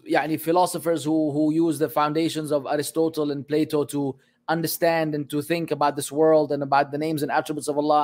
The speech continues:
and the deen of Islam in general. Uh, when they didn't have any ilm shar'i, they had no knowledge of the Islamic legislation concerning the ruh,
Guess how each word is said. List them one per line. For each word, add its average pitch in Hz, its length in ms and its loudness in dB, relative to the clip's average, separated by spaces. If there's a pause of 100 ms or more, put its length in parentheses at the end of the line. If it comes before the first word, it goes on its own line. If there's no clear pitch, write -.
and 139 240 -8
the 147 100 -2
deen 165 220 2
of 147 120 0
Islam 156 380 2 (420)
in 156 140 0
general. 156 400 4 (1300)
Uh, 151 100 4 (140)
when 190 120 6
they 190 140 8
didn't 247 240 10
have 226 360 8
any 214 600 2
ilm 196 340 6 (100)
shar'i, 160 320 4
they 156 200 4
had 160 160 -2
no 220 580 6
knowledge 185 840 2 (100)
of 165 260 4
the 165 160 2
Islamic 190 440 -2
legislation 165 680 -2 (640)
concerning 208 580 0
the 190 120 2
ruh, 208 260 8